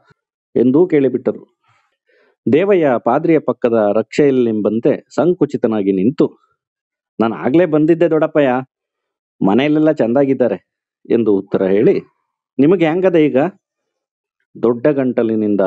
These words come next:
ರಭಸವಾಗಿ ಎಂಬಂತೆ ಸುಬ್ಬಣ್ಣ ಹೆಗಡೆ, "ಈಗ ಹ್ಯಾಂಗದೆ ಅಂತ ಕೇಳ್ತೀಯಲ್ಲೋ,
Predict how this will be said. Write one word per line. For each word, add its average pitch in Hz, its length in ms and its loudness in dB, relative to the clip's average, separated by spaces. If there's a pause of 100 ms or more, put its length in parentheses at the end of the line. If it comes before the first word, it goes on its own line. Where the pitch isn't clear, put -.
ರಭಸವಾಗಿ 117 720 0
ಎಂಬಂತೆ 101 520 -2
ಸುಬ್ಬಣ್ಣ 117 440 -2
ಹೆಗಡೆ, 110 540 -4 (960)
"ಈಗ 165 300 4
ಹ್ಯಾಂಗದೆ 180 480 2
ಅಂತ 170 180 -2
ಕೇಳ್ತೀಯಲ್ಲೋ, 151 920 2